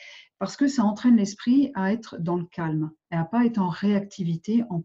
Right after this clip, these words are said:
permanence. À avoir un sas, en fait, quand on,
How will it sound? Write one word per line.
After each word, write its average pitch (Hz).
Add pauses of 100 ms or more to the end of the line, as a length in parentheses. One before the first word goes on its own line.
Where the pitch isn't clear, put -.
permanence. 170 (380)
À 175
avoir 214
un 196
sas, -
en 165
fait, 165
quand 170
on, 170